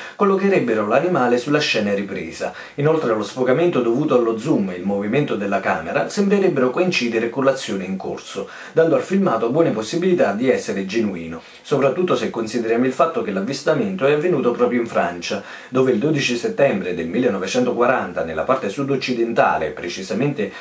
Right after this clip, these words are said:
vicino al villaggio di Montignac, nel dipartimento della Dordogne, quattro ragazzi francesi scoprirono un complesso di caverne,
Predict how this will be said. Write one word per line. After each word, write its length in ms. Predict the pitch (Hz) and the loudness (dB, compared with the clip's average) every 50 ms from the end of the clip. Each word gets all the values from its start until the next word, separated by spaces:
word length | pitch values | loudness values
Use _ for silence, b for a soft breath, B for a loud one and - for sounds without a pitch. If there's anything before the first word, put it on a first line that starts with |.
| B B B | B B B
vicino 340 | 123 123 120 131 147 151 | -2 -2 0 0 2 2
al 80 | 131 107 | 2 2
villaggio 380 | 101 113 117 135 139 123 113 110 | 2 2 4 2 2 2 0 -2
di 100 | 101 101 | 0 0
Montignac, 720 | 98 117 139 143 131 127 123 127 139 131 - - - - | 0 2 0 0 0 0 0 2 2 2 0 0 -2 -6
nel 180 | 92 85 82 80 | -8 -8 -8 -8
dipartimento 580 | 80 92 - 90 - - - - 147 147 - 107 | -8 -6 -6 -6 -6 -4 -2 0 0 0 0 -2
della 240 | 95 95 92 98 | -2 -2 -4 -4
Dordogne, 880 | 107 110 117 117 113 - 113 98 92 82 92 120 143 143 - - - - - - | -2 0 0 0 0 0 -4 -4 -4 -2 -2 -2 -2 -2 -6 -14 -20 -20 -8 0
quattro 240 | 208 208 208 - 165 | 0 0 0 2 2
ragazzi 380 | 139 135 123 135 135 131 - 107 | 4 4 4 2 0 0 -2 -2
francesi 500 | 98 156 170 180 - 147 143 131 139 151 | 2 2 2 2 2 0 -2 -2 -4 -4
scoprirono 560 | 147 - 185 175 165 190 175 - 127 120 113 | -2 0 0 2 4 4 2 4 4 2 2
un 80 | 113 113 | 0 2
complesso 460 | - 156 156 151 143 135 - - 123 | 0 0 2 2 0 0 0 -2 -2
di 80 | 120 | -2
caverne, 580 | 117 - 117 - - 90 87 - 92 98 95 95 | 0 2 2 2 2 2 0 0 -2 -4 -4 -4